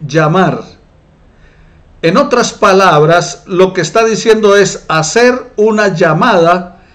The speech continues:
que sea primera y personal. El apóstol Pablo y, el, y Juan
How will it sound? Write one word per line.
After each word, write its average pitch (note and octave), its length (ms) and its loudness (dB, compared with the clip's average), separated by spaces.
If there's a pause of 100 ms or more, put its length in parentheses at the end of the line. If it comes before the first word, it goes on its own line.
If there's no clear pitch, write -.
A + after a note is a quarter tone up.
(420)
que F3+ 180 -2
sea G#3+ 640 0 (500)
primera A3 680 0 (320)
y F3 140 -4
personal. D3 760 -4 (3000)
El F#3+ 160 4
apóstol G3+ 560 -2
Pablo F#3 560 0
y, F#3 120 0
el, F3 480 -2
y E3+ 420 -2
Juan G3+ 720 -2